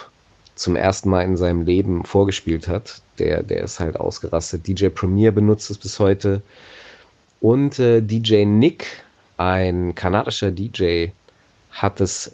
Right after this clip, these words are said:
noch mal nachgebaut und eine Forty-five-Single davon gepresst, äh, damit D Js das tatsächlich als D-J-Tool mixen, äh, benutzen können zum Mixen bei Forty-five-Only-Sets.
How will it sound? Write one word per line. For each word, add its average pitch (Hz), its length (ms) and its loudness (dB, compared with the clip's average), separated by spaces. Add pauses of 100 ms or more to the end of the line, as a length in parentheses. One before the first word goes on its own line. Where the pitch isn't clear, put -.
noch 92 320 0
mal 95 140 4
nachgebaut 92 1120 2 (120)
und - 220 -6
eine 87 220 -2
Forty-five-Single 92 920 0
davon 82 360 -2
gepresst, - 600 -4 (680)
äh, 87 260 -2
damit 90 400 -2
D 110 120 -6
Js 107 340 2
das 92 160 -4
tatsächlich 101 460 -2
als 87 240 -4
D-J-Tool 98 920 2 (680)
mixen, 98 640 0
äh, 85 220 0
benutzen 98 440 0
können 98 300 -2
zum 95 200 -4
Mixen 95 480 -4 (280)
bei 95 320 4
Forty-five-Only-Sets. 95 2250 0